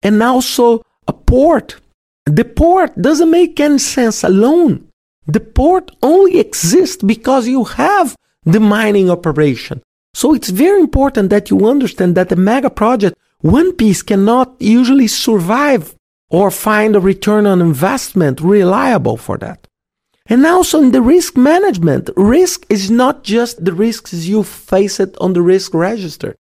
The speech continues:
It's far above and beyond that.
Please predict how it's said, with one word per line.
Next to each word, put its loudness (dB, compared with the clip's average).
It's -2
far 0
above 0
and 0
beyond 0
that. -6